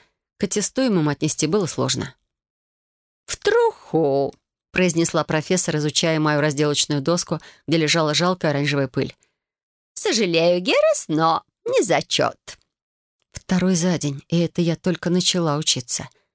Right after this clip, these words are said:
Единственным светлым пятном в череде моего позора стал урок физической подготовки, которому я страшно обрадовалась. А профессор Ургайт, который вёл подготовку, страшно обрадовался мне. Видимо, бытовые маги не сильно жаловали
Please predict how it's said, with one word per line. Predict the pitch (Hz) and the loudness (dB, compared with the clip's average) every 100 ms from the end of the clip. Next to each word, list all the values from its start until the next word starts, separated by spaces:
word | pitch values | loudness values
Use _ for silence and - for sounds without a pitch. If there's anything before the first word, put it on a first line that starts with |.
| _ _ _ - | _ _ _ 0
Единственным | 185 262 - 185 170 | 2 2 0 0 0
светлым | 165 170 165 160 | 0 0 0 -2
пятном | 165 165 160 175 | -2 -2 0 -2
в | 156 | -2
череде | - 156 143 | -2 0 0
моего | 151 151 147 | 0 0 0
позора | 143 147 139 170 151 | 0 -2 0 0 0
стал | - 156 143 | 0 0 0
урок | 147 160 - | 0 -2 0
физической | 165 147 - - 139 | 0 0 0 -2 -4
подготовки, | 139 - 143 - 156 - | -6 -4 -2 -2 -4 -6
которому | - 135 - 143 135 | -6 -6 -2 -2 0
я | 139 | -2
страшно | - 147 - 139 | -2 -2 0 -2
обрадовалась. | 139 156 147 147 - - - _ _ _ _ - | 0 -2 -2 -6 -6 -8 -8 _ _ _ _ -6
А | - | -2
профессор | 185 185 196 - 180 - | 0 0 0 0 -2 0
Ургайт, | 185 165 165 156 - | 0 2 0 -2 -4
который | 156 151 156 156 | -6 -2 0 2
вёл | 143 151 | 2 0
подготовку, | - 143 151 - 175 - 143 - _ _ - | -2 -4 -2 0 -4 -2 -8 -8 _ _ -6
страшно | 175 175 - 139 | -2 -2 0 -2
обрадовался | 135 151 139 127 - | 0 -2 -2 -2 -2
мне. | 131 139 135 _ _ | -2 -4 -8 _ _
Видимо, | - 185 170 160 | -2 0 2 0
бытовые | 147 - 143 151 | 0 0 0 0
маги | 139 151 135 | 2 0 0
не | 139 | 0
сильно | 143 - 190 196 | 0 2 2 2
жаловали | 180 147 131 131 | 2 0 0 -2